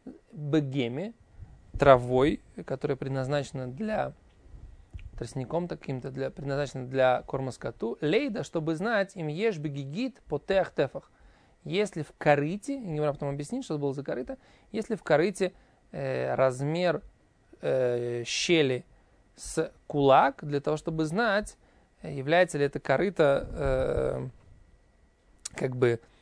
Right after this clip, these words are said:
шатром над мертвым, и тогда распространяется духовная нечистота, или нет. Имла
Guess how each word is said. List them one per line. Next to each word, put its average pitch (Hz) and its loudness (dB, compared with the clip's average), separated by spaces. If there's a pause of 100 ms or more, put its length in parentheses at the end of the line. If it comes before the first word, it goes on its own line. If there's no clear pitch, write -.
(580)
шатром 151 6
над 123 2
мертвым, 160 2 (100)
и 143 -6
тогда 139 4
распространяется 131 -2
духовная 143 -6
нечистота, 214 -4
или 180 -4
нет. 135 -4 (360)
Имла 175 6